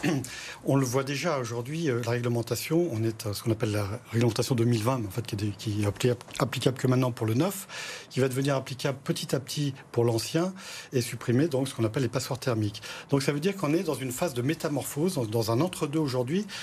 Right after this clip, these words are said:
qui est compliqué entre la hausse des, des matériaux, les exigences, mais qui est inévitable. De toute façon, il faudra qu'on aille vers des bâtiments frugaux,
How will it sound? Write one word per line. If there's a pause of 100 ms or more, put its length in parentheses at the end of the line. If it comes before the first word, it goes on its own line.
(100)
qui
est
compliqué (360)
entre
la
hausse
des,
des
matériaux,
les
exigences, (320)
mais
qui
est
inévitable.
De
toute
façon,
il
faudra
qu'on
aille
vers
des
bâtiments
frugaux,